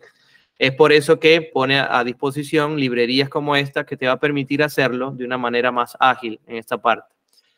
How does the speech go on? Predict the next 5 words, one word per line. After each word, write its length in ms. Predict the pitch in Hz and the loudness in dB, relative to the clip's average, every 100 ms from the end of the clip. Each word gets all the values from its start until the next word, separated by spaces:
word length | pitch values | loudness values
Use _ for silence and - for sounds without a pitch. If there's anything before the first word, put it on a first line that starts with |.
| _ _ _ _ _ _ _ _ _ _ - | _ _ _ _ _ _ _ _ _ _ 2
Eh, 840 | 147 147 143 143 139 135 135 131 127 127 127 | 4 6 6 6 4 2 0 -4 -6 -10 -6
de 160 | 131 | -4
ciencia 360 | 131 151 151 175 | -2 -4 0 4
de 100 | 156 | 4
datos, 720 | 156 175 180 170 165 - _ | 4 0 -2 -6 -6 -12 _